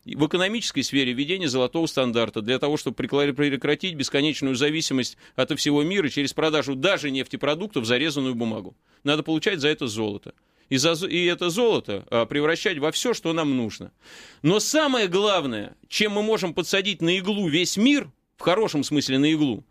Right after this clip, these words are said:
и стать сверхдержавой, это бескрайние просторы, на которых мы можем выращивать чистую продукцию, которая нужна от Японии до Соединенных Штатов Америки. Всем.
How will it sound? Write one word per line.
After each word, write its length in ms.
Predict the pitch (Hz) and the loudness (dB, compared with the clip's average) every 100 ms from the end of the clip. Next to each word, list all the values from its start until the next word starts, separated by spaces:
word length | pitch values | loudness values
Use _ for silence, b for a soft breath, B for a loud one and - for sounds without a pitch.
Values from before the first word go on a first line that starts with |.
| _ | _
и 80 | 160 | 0
стать 260 | - 190 - | 2 0 0
сверхдержавой, 760 | 180 202 143 143 120 123 104 - | 0 0 0 -2 0 0 0 0
это 240 | 165 180 | 0 0
бескрайние 580 | 180 - - 269 247 220 | -2 -2 2 2 2 -2
просторы, 520 | 214 208 - 185 143 | -2 -4 0 0 2
на 100 | 135 | 0
которых 340 | 165 175 180 | 0 -2 -2
мы 100 | 151 | -2
можем 300 | 175 180 156 | 0 0 0
выращивать 520 | 160 185 185 - 104 - B B B | 0 0 0 -4 -10 -12 B B B
чистую 540 | - - 220 - 156 131 | 0 2 2 2 0 2
продукцию, 640 | 147 165 254 - 110 104 | 0 2 -2 -2 -6 -6
которая 380 | - 170 202 202 | 0 0 2 2
нужна 320 | 196 202 190 | 0 0 -2
от 240 | 175 160 - | 0 -2 -2
Японии 460 | 185 240 247 165 | -4 -2 0 0
до 120 | 117 139 | -2 -2
Соединенных 440 | - 156 190 175 | -2 -2 -2 -2
Штатов 320 | - 160 147 | 0 0 0
Америки. 440 | 156 147 110 101 95 b - | 0 0 0 -4 -12 b -4
Всем. 480 | - - 175 113 | 0 2 2 0